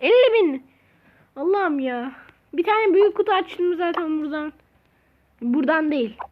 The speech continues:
Şu yıldız puanlarından. Valla kupam da öküz gibi gitti arkadaşlar. On üç bin kaçtım biliyor musunuz?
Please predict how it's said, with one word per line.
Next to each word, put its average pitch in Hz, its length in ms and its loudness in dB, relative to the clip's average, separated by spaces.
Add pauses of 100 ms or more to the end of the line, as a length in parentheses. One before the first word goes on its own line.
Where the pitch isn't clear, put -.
(460)
Şu - 120 -6
yıldız 269 480 -4
puanlarından. 190 580 -6 (760)
Valla 285 440 0 (160)
kupam 330 440 0
da 254 140 0
öküz 330 440 4
gibi 285 280 2
gitti 254 240 -4
arkadaşlar. 247 800 -8 (1000)
On 415 280 4
üç - 140 -8
bin 453 300 4 (220)
kaçtım 320 640 2
biliyor 359 200 4
musunuz? 226 420 -4